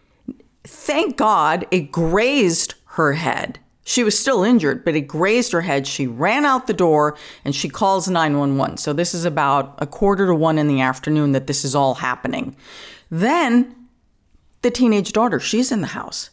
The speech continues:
She's apparently taking a shower. She tells police she's in the shower.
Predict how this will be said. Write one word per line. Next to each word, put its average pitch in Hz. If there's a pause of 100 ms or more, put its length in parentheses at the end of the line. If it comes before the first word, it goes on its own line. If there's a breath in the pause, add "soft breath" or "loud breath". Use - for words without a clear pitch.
She's 262
apparently 202
taking 180
a 165
shower. 196
She 220
tells 170
police 151
she's 147
in 190
the 220
shower. 135